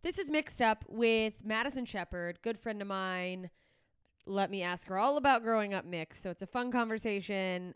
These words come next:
I learned a lot. We laughed a lot. And she's just great. And I'm gonna start making these intros shorter and shorter. If you are listening to this, uh, I just added shows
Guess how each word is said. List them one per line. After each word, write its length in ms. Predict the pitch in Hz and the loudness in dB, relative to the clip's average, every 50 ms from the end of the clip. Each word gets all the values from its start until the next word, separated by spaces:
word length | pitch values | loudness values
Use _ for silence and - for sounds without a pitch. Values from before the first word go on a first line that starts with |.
| - | -8
I 80 | - 185 | -6 -4
learned 200 | 190 220 233 226 | -2 -2 0 0
a 40 | 226 | 2
lot. 240 | 214 208 202 202 170 | 4 4 4 4 2
We 80 | 185 185 | 2 0
laughed 260 | 202 214 226 - - | 2 2 0 0 0
a 60 | 202 | -2
lot. 340 | 196 190 190 185 185 165 - _ _ - | 0 2 2 2 0 -2 -4 _ _ -10
And 540 | 190 190 185 185 185 185 180 180 180 185 185 | -8 -6 -6 -6 -6 -6 -6 -6 -6 -8 -10
she's 100 | - - | -12 -12
just 180 | - 359 - - | -12 -12 -10 -8
great. 260 | 415 427 403 - - _ _ _ _ _ _ _ - | -6 -6 -6 -6 -8 _ _ _ _ _ _ _ -12
And 760 | - 233 233 233 233 233 233 233 233 233 233 240 240 240 226 _ _ _ _ _ _ _ - - | -10 -8 -8 -6 -6 -6 -6 -6 -6 -6 -6 -6 -6 -8 -12 _ _ _ _ _ _ _ -16 -14
I'm 60 | 294 | -12
gonna 80 | 320 | -10
start 180 | 285 294 - 294 | -6 -4 -4 -2
making 180 | 294 294 277 294 | -2 -4 -4 -4
these 160 | 302 277 - | -6 -4 -4
intros 560 | 285 294 277 294 302 294 294 302 294 254 - | -6 -6 -2 0 0 2 2 0 -2 -6 -8
shorter 380 | - - - 277 285 302 311 311 | -10 -6 -4 -2 -2 -2 -4 -6
and 100 | 311 294 | -8 -6
shorter. 380 | - 302 285 247 202 151 - _ _ _ _ _ _ _ _ _ _ _ _ - | -4 -4 -2 -2 -4 -6 -8 _ _ _ _ _ _ _ _ _ _ _ _ -6
If 280 | 208 214 208 208 - | -4 -4 -4 -4 -4
you 100 | 214 214 | -4 -2
are 140 | 214 214 214 | 0 0 0
listening 380 | 226 262 277 - 285 320 311 294 | 0 -2 -4 -4 -6 -6 -6 -4
to 100 | 302 320 | -4 -2
this, 500 | 277 311 320 330 349 - - - - - - - | 0 0 0 0 0 -2 -4 -6 -6 -6 0 2
uh, 40 | 233 | 4
I 340 | 233 226 226 226 202 220 226 | 6 6 6 4 4 2 0
just 220 | 214 277 - - | -2 -6 -4 0
added 280 | 247 262 269 262 240 - | 0 2 2 0 -2 -4
shows 760 | - - 262 262 262 262 254 254 254 262 233 - - - | -4 -2 0 2 2 2 2 0 0 -2 -4 -8 -12 -16